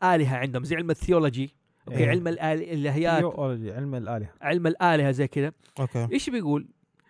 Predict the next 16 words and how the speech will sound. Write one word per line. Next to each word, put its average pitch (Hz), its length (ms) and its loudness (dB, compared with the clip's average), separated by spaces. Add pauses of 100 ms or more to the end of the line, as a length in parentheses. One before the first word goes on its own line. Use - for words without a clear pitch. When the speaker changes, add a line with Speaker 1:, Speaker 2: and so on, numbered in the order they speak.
(180)
Speaker 1:
من 151 100 2
الواضح 185 460 6
أن 175 100 -2
المعنى 160 580 0
اللي 135 120 -4
تفيد 175 400 -6
به 170 260 -4
كلمة 165 220 -6
ثيو 170 460 0 (400)
مماثل 196 400 0
للمعنى 185 380 0
ذاته 190 560 2
الذي 156 320 0
تفيد 180 540 -2
بكلمة 170 420 0
ذو 123 360 8